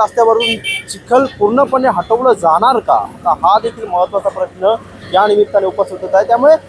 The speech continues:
संबंधित जे, अ, रस्त्याचं काम करणारा ठेकेदार आहे त्यांनी लवकरात लवकर आता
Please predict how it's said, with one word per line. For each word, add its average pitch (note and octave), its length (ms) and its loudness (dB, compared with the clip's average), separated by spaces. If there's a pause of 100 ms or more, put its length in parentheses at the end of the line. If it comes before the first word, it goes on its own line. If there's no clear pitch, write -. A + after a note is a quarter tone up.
(200)
संबंधित B3+ 460 0
जे, C#4+ 80 0
अ, G#3 340 0 (400)
रस्त्याचं A#3+ 280 -2
काम A#3 220 0
करणारा A3+ 300 0
ठेकेदार G#3 420 2
आहे F3+ 260 4
त्यांनी A#3 500 -2
लवकरात C4 400 2
लवकर B3+ 240 2
आता A#3+ 460 4